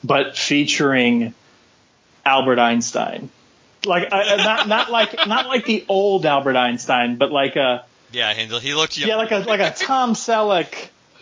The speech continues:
Speaker 1: sort of, <laughs> you know, a, yeah, a Tom Selleck sort of, sort of a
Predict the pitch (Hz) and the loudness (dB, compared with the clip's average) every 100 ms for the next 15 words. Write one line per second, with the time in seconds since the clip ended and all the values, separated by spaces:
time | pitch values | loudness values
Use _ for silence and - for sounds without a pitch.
0 | - - - 202 180 160 147 143 143 147 | -20 -16 -4 2 4 4 4 4 2 -6
1 | 190 202 - 269 294 269 277 254 247 202 | 0 0 2 0 2 2 2 -2 -2 0
2 | 180 147 151 151 131 107 _ _ _ 202 | 2 2 2 -2 -6 -12 _ _ _ -2
3 | 180 180 - 240 214 202 151 - 147 127 | 0 2 2 0 2 2 2 2 2 2
4 | 117 165 160 139 123 123 117 113 | -2 -4 0 2 2 2 2 -2